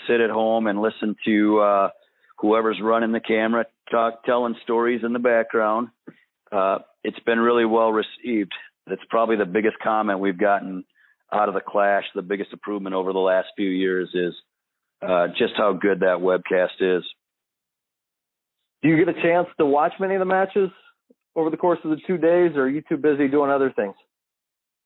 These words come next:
Speaker 1: Nope. I will always take time and, uh, go up, and I sit with a group of guys, or guys and gals, who are the all-tournament team selection committee. They sit up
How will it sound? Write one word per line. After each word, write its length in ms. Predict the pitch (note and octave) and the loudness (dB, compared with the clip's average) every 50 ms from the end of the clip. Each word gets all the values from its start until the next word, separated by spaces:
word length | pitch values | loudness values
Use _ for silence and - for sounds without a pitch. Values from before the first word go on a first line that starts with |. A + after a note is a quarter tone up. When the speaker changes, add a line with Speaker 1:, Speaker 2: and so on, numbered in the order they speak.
| _ _ _ _ _ - | _ _ _ _ _ -2
Speaker 1:
Nope. 400 | G2+ A2+ A2+ A#2+ C3 C3+ - G#2+ | 0 2 2 2 2 0 0 0
I 160 | A#2 A#2 A#2+ | 2 2 4
will 160 | A#2+ A#2 A2+ | 4 4 4
always 360 | A2 A2+ A#2+ B2 B2+ C3 C3 - - | 4 4 4 4 2 2 0 -2 -2
take 260 | - B2 A#2+ A#2 A2+ - | -2 -2 -2 -2 -4 -4
time 560 | - A#2 A2+ A2+ A2+ A2+ A2+ A2+ A2+ A2 A2+ _ _ _ _ _ _ _ _ _ _ - | -2 0 0 2 2 2 0 0 -2 -4 -8 _ _ _ _ _ _ _ _ _ _ -8
and, 360 | G2+ G2+ G#2 G#2 G2+ G2 G2 | -4 -2 -2 -2 -2 -2 0
uh, 240 | G2+ G2 G2 G2 F#2+ | 0 2 2 2 0
go 360 | F#2 F2 F2+ A2 A2+ A2+ A2+ | -2 -4 -2 0 0 2 2
up, 200 | A2+ A2+ A2+ - | 2 2 0 -2
and 160 | G#2 G#2 G#2 | -6 -8 -8
I 160 | F#2 G2 G2+ F#2+ - - | -8 -8 -10 -10 -8 -2
sit 140 | - D3+ D#3 | 0 0 2
with 140 | C#3 C#3 A#2+ | 2 0 0
a 80 | B2 A2+ | -2 -2
group 300 | G2 G#2 B2 C3 B2+ - | -2 -2 -4 -2 0 -2
of 140 | A#2 G#2+ | -2 0
guys, 460 | G2 A2 A2 A2 A2 A2 A2 A2 A2+ G#2+ - - F#2+ | 0 2 2 4 4 2 2 2 0 -2 -6 -8 -6
or 200 | G#2+ G2+ F#2+ F2 _ _ _ - - | -4 -4 -6 -8 _ _ _ -12 -6
guys 260 | - G#2 A2 A2+ A2+ F#2+ | -2 0 0 0 0 -2
and 240 | G#2+ A#2 B2+ C3+ B2 | -2 -4 -4 -2 -2
gals, 380 | A2+ A#2 A2 G#2+ G#2 G#2 G#2+ - - _ _ _ - - _ _ _ _ _ - | 0 0 2 2 2 0 -2 -4 -8 _ _ _ -20 -20 _ _ _ _ _ -6
who 220 | - A#2+ A#2 A2 | -4 -2 0 2
are 260 | A2 A2 A2+ A2+ A2 | 2 2 2 2 0
the 460 | G#2 F#2+ A2 A2 G#2+ G2+ G2+ G2+ G2+ F#2+ - _ _ _ _ _ _ - | -2 -2 -2 0 0 0 0 0 -2 -4 -6 _ _ _ _ _ _ -4
all-tournament 680 | A#2+ A#2 A#2+ A#2+ A#2+ - B2 B2 B2 A#2+ A#2 G#2+ - - | -2 -2 -2 -2 -2 -2 -2 0 0 0 -2 -4 -6 -6
team 200 | - A2+ A2 A2 - | -4 -4 -4 -4 -4
selection 500 | - G#2+ G2+ G2+ A2 A2 - - G2+ F#2 | -2 -2 0 0 0 -2 -2 -6 -8 -8
committee. 560 | - - F#2 G2 G2+ F#2+ F#2 F#2 G2 - - _ _ _ _ _ _ _ _ _ - | -8 -6 -4 -2 0 0 2 2 0 -2 -4 _ _ _ _ _ _ _ _ _ -2
They 100 | G#2+ A2 - - | -2 -2 -2 0
sit 120 | C3+ B2 | 0 2
up 160 | A#2 A#2 A#2 | 2 2 0